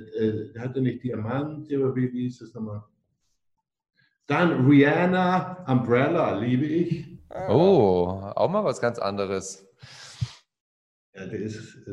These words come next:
Speaker 1: so herrlich sexy, der Song. Auch von dieses Video dazu, das kann ich mir gar nicht mehr wegdenken, ne? Wie um die
Speaker 3: Ja.
Speaker 1: herum, herrlich. Äh,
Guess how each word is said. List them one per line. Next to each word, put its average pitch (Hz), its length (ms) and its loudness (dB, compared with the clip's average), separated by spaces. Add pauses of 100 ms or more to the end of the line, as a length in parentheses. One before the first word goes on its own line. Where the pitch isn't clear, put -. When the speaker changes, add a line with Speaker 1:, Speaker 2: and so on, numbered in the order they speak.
Speaker 1:
so 123 240 -4
herrlich 117 320 -6
sexy, 123 440 -8
der 98 120 -8
Song. 95 400 -10 (200)
Auch - 120 -10
von 123 180 -2
dieses 113 200 -2
Video 139 260 4
dazu, 107 340 -2
das 101 140 -6
kann 123 140 -6
ich 123 80 -6
mir 117 100 -8
gar 113 60 -4
nicht 110 140 -4
mehr 104 120 -4
wegdenken, 98 580 -6
ne? 113 240 -10 (320)
Wie 113 120 -6
um 113 100 -2
die 110 100 -6
Speaker 3:
Ja. 101 220 -4 (640)
Speaker 1:
herum, 90 420 -14 (200)
herrlich. 87 420 -14 (1000)
Äh, 104 680 4